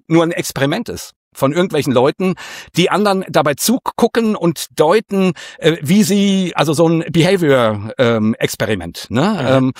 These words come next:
Speaker 2: Mhm.
Speaker 1: und dann wird er ganz frustriert und sagt, äh, <laughs> und sagt, Ich, ich mach das n-, n-,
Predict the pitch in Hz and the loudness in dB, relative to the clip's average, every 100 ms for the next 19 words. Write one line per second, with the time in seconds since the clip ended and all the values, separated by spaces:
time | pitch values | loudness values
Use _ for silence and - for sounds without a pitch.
0 | - 120 131 - - _ - 180 175 175 | -6 -6 -8 -14 -20 _ 4 4 4 2
1 | 165 - 165 185 170 135 185 185 165 165 | 0 0 2 2 0 2 2 2 2 0
2 | 165 - 143 - 160 151 - 196 190 - | -2 -4 -6 -2 -2 -2 0 0 0 -6
3 | _ 160 151 160 170 - - 170 143 - | _ -2 2 0 0 -6 -6 0 0 0
4 | 175 - 123 - - - - 147 127 - | -4 -2 -6 -6 -10 -8 -2 0 0 -4
5 | 143 147 - - _ 143 120 117 107 - | -6 -6 -6 -12 _ -2 0 -2 -4 -6
6 | 104 _ 101 107 101 | -12 _ -10 -8 -10